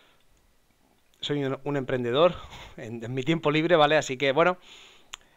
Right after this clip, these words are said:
eh, seguro que os gusta el curso. Hay más de seiscientas personas inscritas. Tesla, short. Hostia, de traer full. Uf, ahora, ahí está el Spy. Ojo, cuidado el Spy. Nvidia se tiene que venir abajo.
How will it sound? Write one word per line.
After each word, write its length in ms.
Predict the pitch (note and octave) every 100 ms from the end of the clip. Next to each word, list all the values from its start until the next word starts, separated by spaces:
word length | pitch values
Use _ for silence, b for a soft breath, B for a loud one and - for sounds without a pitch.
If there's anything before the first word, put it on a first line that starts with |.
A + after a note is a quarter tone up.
| B
eh, 180 | C#3+ C3+
seguro 300 | B2+ C#3 D#3
que 80 | C#3+
os 80 | A#2+
gusta 240 | D3+ -
el 100 | A#2+
curso. 340 | - - F3+ D3+
Hay 200 | C3+ C3
más 160 | B2+
de 80 | A#2+
seiscientas 400 | A2+ A2+ B2+ B2+
personas 320 | A2+ A#2+ A2
inscritas. 580 | G#2+ - C#3 D#3 D#3+ - _ B B B B B B B _
Tesla, 500 | - D3+ D#3 D#3+ D#3 - - -
short. 440 | - - D#3+ D#3 - - b b _ _ _ _ _ _ _ -
Hostia, 380 | B2 - C#3+ A#2
de 100 | G#2+
traer 240 | A2 G2+
full. 280 | - C3 G2
Uf, 300 | - - - -
ahora, 320 | G#2+ A2+ C#3 -
ahí 220 | C#3+ D#3
está 260 | C3 - C3+
el 120 | A2
Spy. 480 | - D#3+ F3 G3 G3 B B B
Ojo, 220 | E3 E3
cuidado 280 | C#3+ C#3 C3+
el 60 | B2
Spy. 520 | - E3+ E3+ F3 F3 - b b -
Nvidia 380 | B2+ C#3 D#3+ D#3
se 100 | C3
tiene 160 | C#3
que 80 | B2
venir 180 | B2 A#2
abajo. 560 | B2+ D#3+ E3 D#3+ D#3+